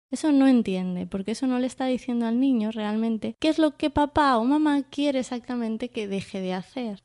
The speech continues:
o que haga, ¿vale? Necesitan que les expresemos realmente lo que queremos a nivel de conducta, de comportamiento, y que no tenga juicio más allá de,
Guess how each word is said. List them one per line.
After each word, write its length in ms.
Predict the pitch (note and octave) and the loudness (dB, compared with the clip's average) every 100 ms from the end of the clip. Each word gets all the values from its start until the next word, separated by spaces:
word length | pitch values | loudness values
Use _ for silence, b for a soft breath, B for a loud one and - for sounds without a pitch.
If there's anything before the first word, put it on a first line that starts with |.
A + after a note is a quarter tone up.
| - | -6
o 100 | G#3+ | -6
que 240 | - G3 | -4 -8
haga, 420 | A3 C4 F3 F3 _ _ _ | -6 -8 -8 -10 _ _ _
¿vale? 300 | A3 G3 C4+ | -8 -6 -4
Necesitan 720 | D#4 A3+ A3+ - A3+ A#3 C4+ D4+ | -2 -2 -4 -4 -6 -2 -2 0
que 100 | B3 | -2
les 220 | A3 A3 | -4 -4
expresemos 840 | G3 - G3+ - G#3+ G#3+ B3 - _ | -8 -6 -8 -6 -4 -2 -4 -8 _
realmente 680 | A3+ A3 A#3 A#3 A#3 D4+ - | -2 0 0 -2 -2 -6 -6
lo 300 | G#3+ G#3 G3+ | -4 -4 -4
que 460 | - G3 F#3+ F#3+ - | -8 -6 -6 -8 -8
queremos 480 | G3+ G3 G#3 C#4 D4 | -6 -2 0 0 -2
a 80 | |
nivel 260 | A#3 G#3+ C#4 | -2 -2 -2
de 140 | D#4+ | -4
conducta, 680 | - G#3 F#3+ A#3 A#3+ - F#3 | -6 -6 -2 -2 -4 -10 -8
de 140 | F#3 | -8
comportamiento, 1080 | F#3 G3+ G3 G3 - G3+ G#3+ A3 G3 F#3+ F#3+ _ _ _ - | -4 -4 -2 -4 -6 -4 0 0 0 -6 -12 _ _ _ -10
y 100 | A#3 | -6
que 140 | A3+ | -2
no 140 | A#3 A#3+ | -2 0
tenga 280 | D4+ C#4 | 0 0
juicio 640 | A3+ - F#3 F3+ - F#3+ F#3 | -2 -6 -6 -6 -8 -8 -6
más 240 | F#3+ G3 | -6 -8
allá 400 | F#3 F#3 F3+ F3+ | -8 -6 -6 -6
de, 580 | F#3 F#3 F3+ F3+ F#3 - | -6 -4 -4 -4 -8 -12